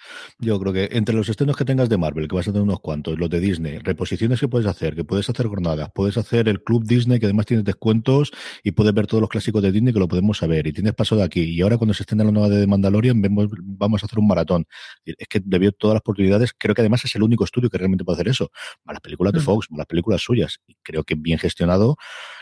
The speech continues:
Speaker 1: y van a encontrar posibilidades. Empezarán por Estados Unidos, pero yo no creo que tarden en llegar aquí. De, de, de verdad que creo que eso, no te digo que vaya a estar aquí en Alicante, pero en un Madrid o en Barcelona que tengamos un complejo o un mini complejo Disney dentro de, de cualquiera, pues en un Sanadú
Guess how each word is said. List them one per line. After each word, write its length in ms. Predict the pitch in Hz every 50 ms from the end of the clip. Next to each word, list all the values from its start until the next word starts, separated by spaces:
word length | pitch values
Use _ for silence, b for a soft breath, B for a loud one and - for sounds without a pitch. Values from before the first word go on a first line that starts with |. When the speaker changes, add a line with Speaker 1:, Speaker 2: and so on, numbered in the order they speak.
| B B -
Speaker 1:
y 100 | 101 76
van 120 | 80 82
a 40 | 90
encontrar 360 | 95 101 - 85 76 - 104
posibilidades. 540 | - 92 - - 80 90 92 95 85 - -
Empezarán 340 | 82 82 78 - 82 85 80
por 80 | -
Estados 320 | 90 - - 87 87 - -
Unidos, 280 | 85 82 87 107 120 -
pero 120 | - - 73
yo 140 | 71 73 76
no 180 | 73 78 80 76
creo 180 | - - 76
que 120 | 73 - -
tarden 180 | 76 73 73
en 60 | 71 73
llegar 180 | 71 71 71
aquí. 220 | 73 - - 82 _ _ _
De, 120 | - 76 76
de, 260 | 76 76 73 73 73
de 120 | 73 73
verdad 240 | 71 - - 71 71 -
que 100 | - 80
creo 220 | - - 80 76
que 120 | - -
eso, 260 | 76 - - - 85 82
no 220 | 82 82 80 78 78
te 80 | -
digo 140 | 78 78 80
que 40 | 80
vaya 140 | 78 80 78
a 40 | 73
estar 140 | - 82
aquí 120 | 76 76 76
en 80 | 76
Alicante, 420 | 76 76 76 - 92 104 101 90 78
pero 200 | - - 78 78
en 60 | 80
un 60 | 85
Madrid 160 | 92 98 98
o 40 | 101
en 60 | 104
Barcelona 400 | 101 104 - - 107 101 101 104
que 120 | 98 - 95
tengamos 360 | 98 95 95 98 101 95 - -
un 60 | 98
complejo 580 | - - 95 - - 98 92 - - 95 95 B B B B B
o 100 | - 104
un 80 | 95 95
mini 160 | 95 92 92
complejo 400 | 92 90 85 98 87 - - 95
Disney 440 | 87 98 92 87 101 98 92 92 92
dentro 380 | 90 95 95 92 - 90 90
de, 300 | 87 90 92 92 92 95
de 160 | 87 90 98
cualquiera, 400 | 90 98 90 - - 98 95 92
pues 180 | 87 - 90 -
en 80 | 92 90
un 80 | 92
Sanadú 480 | - - 90 90 87 92 98 101 95